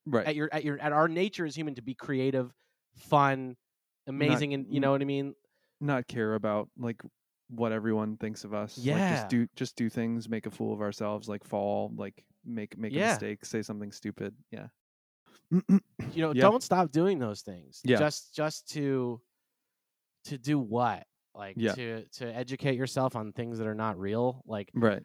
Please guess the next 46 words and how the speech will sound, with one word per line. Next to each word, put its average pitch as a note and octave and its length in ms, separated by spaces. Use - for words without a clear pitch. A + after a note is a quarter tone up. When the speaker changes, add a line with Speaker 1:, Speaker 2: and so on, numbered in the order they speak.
Speaker 2:
like, A2 260
uh, G#2 400
economic A2+ 580
structures B2 520
moving B2 260
up A#2+ 160
and B2 160
down A#2+ 580
and G2 180
world A#2 320
Speaker 1:
Mm-hmm. A2+ 80
Speaker 2:
history, A#2 420
which A#2+ 220
is A2 140
not A#2+ 300
real. A#2 460
Like, B2+ 180
in C3 60
the C3+ 80
sense, C3 280
like, A2+ 180
the A#2+ 100
r-, A2+ 240
the B2+ 100
history, C#3+ 400
you C#3 60
know D#3+ 100
what E3 100
my D3 140
history D3 380
lessons C#3+ 340
were C#3+ 200
in, C3+ 140
in B2+ 180
school, C3 260
in B2+ 80
middle C3 160
school? C#3 240
Day D3 100
Speaker 1:
Mm-hmm. D#3 60
Speaker 2:
one D#3 140
of D3 60
middle C3 200
school. F#2+ 340
Let's G#3+ 240
lear-, G3 220